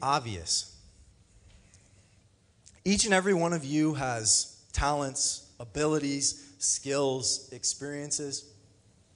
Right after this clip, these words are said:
Your spiritual gifts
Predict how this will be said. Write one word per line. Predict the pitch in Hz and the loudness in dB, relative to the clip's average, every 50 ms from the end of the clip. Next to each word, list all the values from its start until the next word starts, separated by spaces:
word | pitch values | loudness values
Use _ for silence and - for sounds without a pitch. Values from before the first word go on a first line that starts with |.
| _ _ _ - - _ - - _ _ _ _ _ - - | _ _ _ -20 -20 _ -20 -20 _ _ _ _ _ -6 -2
Your | 180 220 240 | 0 0 2
spiritual | 226 - - - 226 233 226 214 - 220 170 | 2 0 -2 -2 -2 -2 -2 -2 0 -2 -2
gifts | 151 127 131 180 165 131 120 131 - - - - - - - - | -4 -2 2 2 2 2 2 0 0 0 2 0 0 -4 -10 -20